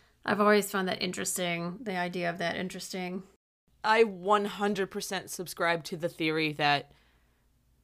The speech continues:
Speaker 2: in order to make sure Anakin lived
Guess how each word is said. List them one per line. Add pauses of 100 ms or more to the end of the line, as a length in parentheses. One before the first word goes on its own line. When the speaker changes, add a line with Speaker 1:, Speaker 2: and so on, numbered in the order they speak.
(220)
Speaker 2:
in
order
to (200)
make
sure
Anakin
lived